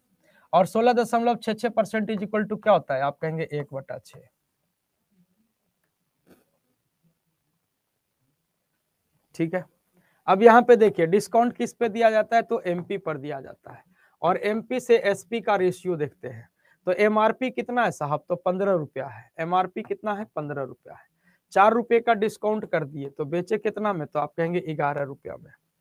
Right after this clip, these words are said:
यहाँ पे देखिए, एमपी कितना है सर? ग्यारह रुपया है।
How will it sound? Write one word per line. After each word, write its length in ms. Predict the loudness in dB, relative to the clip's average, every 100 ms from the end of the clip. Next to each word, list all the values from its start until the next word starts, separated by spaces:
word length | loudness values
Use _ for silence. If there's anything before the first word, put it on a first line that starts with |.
| _ _ _ 4
यहाँ 220 | 8 6
पे 140 | 6
देखिए, 300 | 2 4 4
एमपी 440 | 4 2 0 -2 -4
कितना 360 | -4 0 2
है 80 | 2
सर? 300 | 0 -4 0
ग्यारह 280 | 4 6 6
रुपया 360 | 4 0 -2
है। 200 | -4 -8